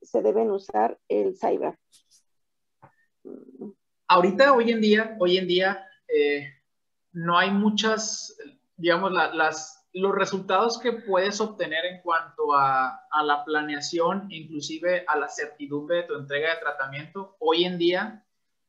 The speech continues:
Speaker 2: los aceleradores lineales convencionales pueden llegar inclusive a tener la,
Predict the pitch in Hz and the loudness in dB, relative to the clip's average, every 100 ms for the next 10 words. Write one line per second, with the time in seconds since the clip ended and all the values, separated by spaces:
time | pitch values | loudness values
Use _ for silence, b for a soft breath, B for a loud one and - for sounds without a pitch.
0 | _ _ 151 156 165 170 160 160 214 208 | _ _ -2 0 2 0 4 4 4 2
1 | 180 196 - 180 170 156 151 151 156 180 | 2 0 -2 -2 -2 -2 -2 0 0 -2
2 | - _ 196 190 190 202 214 202 160 156 | -6 _ 4 6 8 6 2 2 2 2
3 | 160 - - 165 156 147 160 170 165 156 | 2 -2 -16 -16 -12 -8 -4 -4 -4 -12
4 | 156 160 | -6 -2